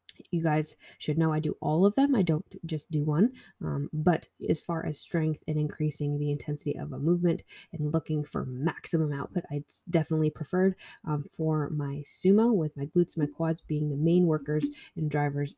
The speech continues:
of that, uh, movement. Um,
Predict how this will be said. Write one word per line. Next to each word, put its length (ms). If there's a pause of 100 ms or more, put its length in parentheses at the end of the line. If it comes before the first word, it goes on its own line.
of 260 (320)
that, 480 (180)
uh, 260
movement. 600 (1160)
Um, 300